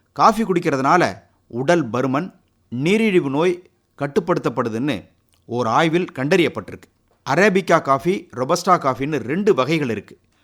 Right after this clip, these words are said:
நம்ம ஊட்டி மலை பிரதேசங்கள்ல காஃபி பயிராகுது. ஆப்பிரிக்கா, எத்தியோப்பியாவை தாயகமாக கொண்டது காஃபி. "அளவுக்கு மிஞ்சினா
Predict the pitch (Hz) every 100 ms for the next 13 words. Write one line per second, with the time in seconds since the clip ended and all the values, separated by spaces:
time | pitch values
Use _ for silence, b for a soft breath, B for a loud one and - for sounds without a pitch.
0 | _ _ - 113 110 143 190 165 131 147
1 | 180 143 156 156 139 131 170 117 117 -
2 | - 147 151 120 113 131 120 104 98 _
3 | - _ _ _ _ - 127 175 175 175
4 | 175 175 - - _ _ - 139 147 214
5 | 214 165 147 131 117 95 - _ _ _
6 | _ 139 170 190 165 170 190 190 - 147
7 | 131 160 - 110 - 113 _ _ _ _
8 | - 135 139 165 180 190 185 180 208 -